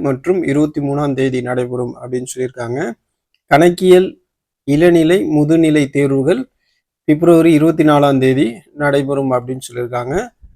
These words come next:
தட்டச்சு இளநிலை, முதுநிலை, அதிவேக தேர்வுகள்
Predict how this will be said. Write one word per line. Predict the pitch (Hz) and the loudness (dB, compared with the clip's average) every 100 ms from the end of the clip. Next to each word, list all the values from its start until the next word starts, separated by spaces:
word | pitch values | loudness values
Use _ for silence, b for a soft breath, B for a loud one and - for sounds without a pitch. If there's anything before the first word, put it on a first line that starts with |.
| _ _ 147 | _ _ 0
தட்டச்சு | 147 - 185 180 175 139 | 0 2 2 4 0 0
இளநிலை, | - 143 165 165 151 170 233 - | 0 2 4 4 4 2 0 -4
முதுநிலை, | 143 151 165 151 170 - | -2 2 2 4 2 0
அதிவேக | - 139 151 160 165 160 139 | -4 2 4 4 2 2 -2
தேர்வுகள் | 147 147 139 135 208 | -2 -2 0 0 -2